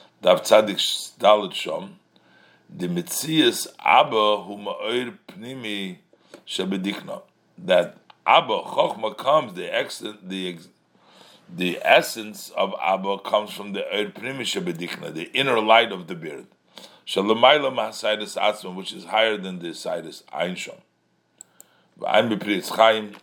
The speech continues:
Shara Krishma, Perik Tezvov, Shepnimis Abba Chulu. Im Kein,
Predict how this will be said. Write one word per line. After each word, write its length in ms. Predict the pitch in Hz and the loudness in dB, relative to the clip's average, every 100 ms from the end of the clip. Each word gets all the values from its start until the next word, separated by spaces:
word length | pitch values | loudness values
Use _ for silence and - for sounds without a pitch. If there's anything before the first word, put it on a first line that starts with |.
| _ - | _ -10
Shara 340 | - 90 90 | -2 0 0
Krishma, 540 | - 107 - 98 90 - | -4 -8 -8 -6 -6 -4
Perik 380 | 98 92 82 | -6 -6 -10
Tezvov, 640 | - 85 78 78 113 139 85 - _ _ _ _ _ _ _ _ _ _ _ - | -10 -10 -8 2 6 6 2 -14 _ _ _ _ _ _ _ _ _ _ _ -6
Shepnimis 680 | - 90 90 113 120 107 | -4 -4 -6 -8 -6 -4
Abba 240 | 104 104 101 | 2 2 2
Chulu. 320 | - 101 - _ _ - _ - _ | -2 -4 -6 _ _ -20 _ -20 _
Im 180 | 80 85 | -6 -4
Kein, 640 | 82 127 151 117 104 98 | 2 4 6 4 2 -4